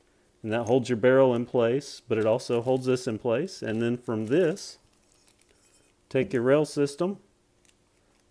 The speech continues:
it's on your base, you slide it up in there so it would mount in there like so, and you take your screws, got some Allen head screws, and you screw those on.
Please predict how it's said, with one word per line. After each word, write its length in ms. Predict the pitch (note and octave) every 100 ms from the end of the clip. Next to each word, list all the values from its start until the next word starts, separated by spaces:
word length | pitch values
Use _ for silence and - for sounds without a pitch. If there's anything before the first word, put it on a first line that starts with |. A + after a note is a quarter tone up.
| _
it's 120 | -
on 260 | B2+ C3 C3
your 80 |
base, 460 | B2+ D3 F#3 - - - _ - _ _ _ _ -
you 60 | A2+
slide 680 | - - A2+ B2+ C#3+ C#3+
it 100 | C#3
up 180 | D3 C#3+
in 220 | D3+ D3
there 340 | D3 D#3 F#3 C3
so 180 | - B2
it 60 | A2
would 120 | G2+
mount 300 | A2+ A#2+ A#2+
in 140 | B2
there 120 | B2 B2
like 280 | A#2+ A#2
so, 400 | - C3 C3+ G#2 - _ _ _ _ _ _ _ _ _ _
and 160 | A2+ A2+
you 60 |
take 260 | G#2+ C#3 C3
your 80 | A#2+
screws, 640 | - E3 E3+ E3+ F3+ - _ -
got 140 | A#2
some 160 | - A2+
Allen 280 | A#2 C#3 C#3
head 180 | D3
screws, 480 | - - D3 F3+ - _ _ _ _ _ _ _ _
and 180 | A#2 A#2
you 60 | G2+
screw 440 | - - D3+ D3+
those 300 | C3+ B2+ B2
on. 280 | A2+ F2+